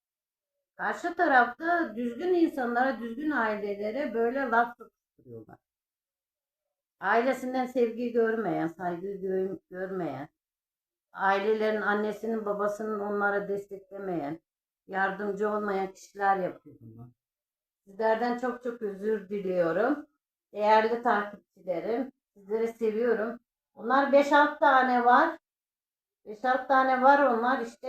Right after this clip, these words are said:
e, çuvalın içinde bu, e, çöpler çıkıyor.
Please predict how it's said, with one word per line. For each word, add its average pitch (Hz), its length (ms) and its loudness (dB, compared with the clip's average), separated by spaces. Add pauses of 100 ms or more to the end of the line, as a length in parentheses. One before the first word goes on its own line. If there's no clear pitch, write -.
e, 180 640 -6
çuvalın 220 380 -2
içinde 254 500 -4
bu, 240 280 -2 (460)
e, 156 60 -20 (400)
çöpler 254 520 0
çıkıyor. - 560 -8